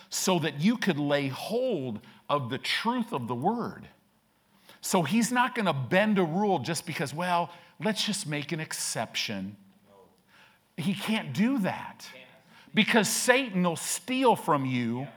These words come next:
whatever you may get. And that's what I love about God.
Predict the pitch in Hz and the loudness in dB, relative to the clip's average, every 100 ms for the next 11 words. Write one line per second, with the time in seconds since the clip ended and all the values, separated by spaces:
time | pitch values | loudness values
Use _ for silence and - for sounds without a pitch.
0 | - - _ - 180 175 202 240 214 190 | -20 -20 _ 4 6 8 8 8 8 6
1 | 185 196 175 202 214 135 180 220 110 - | 4 4 4 4 2 0 0 0 -2 -8
2 | - - - - 170 226 226 208 180 165 | -14 -16 -16 0 4 4 2 2 2 4
3 | 180 233 233 202 185 156 190 151 | 4 4 6 4 2 2 2 2